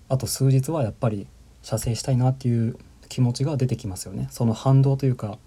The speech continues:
久しぶりに射精をすることによって思い出してしまうというような感じですね。なんで、彼女がいる方とかセフレがいる方は、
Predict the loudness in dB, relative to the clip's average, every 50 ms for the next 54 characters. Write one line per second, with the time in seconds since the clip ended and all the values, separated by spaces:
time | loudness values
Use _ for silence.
0 | -20 -20 -20 -20 -20 -16 -10 -8 -8 -6 -4 -4 -4 -2 -2 -2 -4 -4 -6 -4
1 | -2 0 0 0 0 0 -2 0 0 -2 -2 -2 -2 -4 -6 -6 -4 -4 -4 -4
2 | -8 -16 -20 -20 -20 -20 -20 -20 -20 -20 -20 -2 0 4 6 6 6 4 2 0
3 | -2 -2 -2 -2 0 -2 -2 -4 -6 -12 -20 _ -20 -20 -20 _ -20 -8 -6 -4
4 | -4 -2 0 0 2 2 2 0 0 -2 -4 -4 -6 -6 -10 -12 -14 -16 -18 -20
5 | -20 -20 -20 -20 -20 -20 -20 -8 0 0 2 2 2 0 -2 -2 -4 -4 -4 -2
6 | 0 2 2 2 2 2 2 0 -2 -4 -4 -6 -6 -6 -6 -4 -2 -2 -2 -2
7 | -4 -8 -2 0 0 2 2 2 2 0 0 0 -2 -2 -2 -2 -2 -2